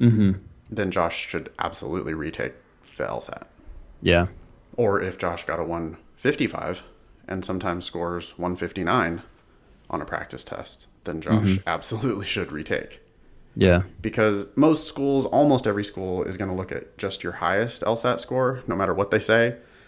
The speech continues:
Speaker 1: Yeah.
Speaker 2: And if there's a chance that you're gonna score three or four points higher,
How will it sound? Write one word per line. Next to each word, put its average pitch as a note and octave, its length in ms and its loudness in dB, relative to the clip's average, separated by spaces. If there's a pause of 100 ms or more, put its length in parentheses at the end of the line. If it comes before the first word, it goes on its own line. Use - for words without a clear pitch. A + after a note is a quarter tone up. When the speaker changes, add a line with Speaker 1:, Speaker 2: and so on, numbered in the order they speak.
(280)
Speaker 1:
Yeah. G2+ 260 8 (560)
Speaker 2:
And G2+ 680 4 (1600)
if - 340 -4
there's A#2 200 4
a G2+ 60 -2
chance C3+ 300 2
that - 80 0
you're G2 100 -2
gonna G#2 160 2
score G2+ 240 0
three G#2+ 180 -2
or G2+ 80 2
four F#2+ 200 -4
points F2 300 -6
higher, F#2+ 640 2